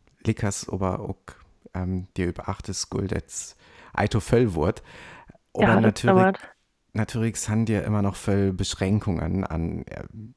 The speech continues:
Speaker 1: ich finde auch, also ich finde, äh, berechtigt. Äh,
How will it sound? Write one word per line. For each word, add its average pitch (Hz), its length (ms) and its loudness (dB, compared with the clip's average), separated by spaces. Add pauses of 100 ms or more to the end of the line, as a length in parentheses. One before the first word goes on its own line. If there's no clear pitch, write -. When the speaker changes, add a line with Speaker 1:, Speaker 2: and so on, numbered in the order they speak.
(120)
Speaker 1:
ich - 120 -12
finde 92 300 -2 (220)
auch, 98 160 -8 (720)
also 92 180 -4
ich - 160 -10
finde, 92 240 -4 (240)
äh, 80 160 -4 (320)
berechtigt. - 840 -4 (800)
Äh, 98 100 -2